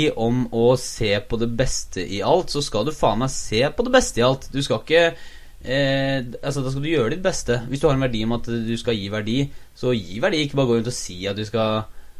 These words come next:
gi verdi, <laughs> på en måte. At det er, jeg kjenner så mange som, eller nå kjenner jeg ikke mange lenger, men jeg har kjent mange som bare føyer seg for alt sammen, og det som jeg føler er at når jeg er sammen med de, så, ok, kanskje vet ikke hvor jeg har de, kanskje de er underholdende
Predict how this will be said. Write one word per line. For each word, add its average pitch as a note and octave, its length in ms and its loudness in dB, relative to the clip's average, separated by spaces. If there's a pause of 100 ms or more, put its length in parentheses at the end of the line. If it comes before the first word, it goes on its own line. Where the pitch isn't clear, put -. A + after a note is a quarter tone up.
(240)
gi G#2+ 180 -4
verdi, A2 220 4
<laughs> - 60 2
på - 100 6
en D#3 160 2
måte. F3+ 320 4
At C#3 80 0
det D3 160 0
er, C#3 240 2
jeg D#3+ 160 0
kjenner C3 180 -4
så D3 80 -6
mange A#2 300 -2
som, C3 240 0 (680)
eller C3 200 -2
nå C3+ 320 4
kjenner G#2+ 280 -2
jeg G2 40 -8
ikke A#2+ 160 0
mange G2+ 240 -4
lenger, G#2 300 -2
men C3 140 0
jeg C3 100 0
har B2 220 0
kjent A#2 260 -2
mange G#2+ 340 -2
som A#2 280 0 (960)
bare G#2+ 280 0
føyer F2+ 460 -6
seg G2+ 160 -4
for A2 160 -4
alt F#2+ 160 -6
sammen, D3 340 -2
og - 120 -4
det B2+ 120 0
som C3+ 120 -4
jeg C#3 80 -6
føler B2 240 -2
er B2 80 -2
at A#2+ 80 -6
når A#2 100 -2
jeg A#2 80 -4
er - 60 -12
sammen F2 260 -6
med A2 80 -4
de, E3 80 2 (640)
så, C#3+ 100 -2 (340)
ok, B2 100 -6 (180)
kanskje C3 280 -4
vet G#2+ 160 -4
ikke - 100 -4
hvor A#2 80 2
jeg A2+ 60 -2
har G2+ 180 -2
de, B2+ 80 0
kanskje A2 180 -6
de G#2 60 -2
er G#2 240 -6
underholdende G2+ 600 -4